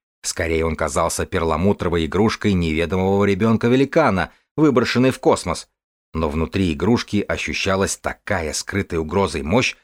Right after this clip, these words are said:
что невольно хотелось спрятаться за чью-то надёжную спину. «Командир!» — раздался в ухе голос капитана корвета Стерегущей,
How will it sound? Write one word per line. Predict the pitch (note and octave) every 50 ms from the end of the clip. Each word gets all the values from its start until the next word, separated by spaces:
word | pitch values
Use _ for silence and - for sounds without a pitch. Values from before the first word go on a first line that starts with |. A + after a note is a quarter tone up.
| _ _ _ _ -
что | - - - - A#2+ A2
невольно | G#2 G2+ G2 E2+ C#2 E2 E2 D#2+ E2+ F2+ G#2 A2
хотелось | - - C#3 C3 - - G2 E2+ F2 G#2 -
спрятаться | - - - A2+ E2+ - - F2 - - G2+
за | F2 F2+ F2+
чью-то | F2+ - - E2+ D2 - - D#2+
надёжную | D#2+ F2 F2 D2+ C#2+ D2 C#2+ C#2+ C#2 C#2+ D2
спину. | - - - - D#2+ A#1+ - C#2+ _ _ _ _ _ _ _ _ _ _ _ _ _ _ _ _ _ _ -
«Командир!» — | - E2 D2+ D#2+ E2 G2 G#2 C3 C#3+ B2 - - - _ _ _ _ _ _ _ _ -
раздался | F2+ F#2 E2+ D#2 D#2+ G2 E2 - - - D#2+
в | D#2+ G#2
ухе | G2+ - - F2
голос | E2+ F#2 G2 F2+ F2 - -
капитана | - D#2+ - D#2+ - F#2+ F2+ E2+ E2+ D#2
корвета | - D2+ D2+ D#2+ F2+ - - E2
Стерегущей, | - - A2+ A#2 C3 C3 C#3+ A#2+ - - F2 D2+ D2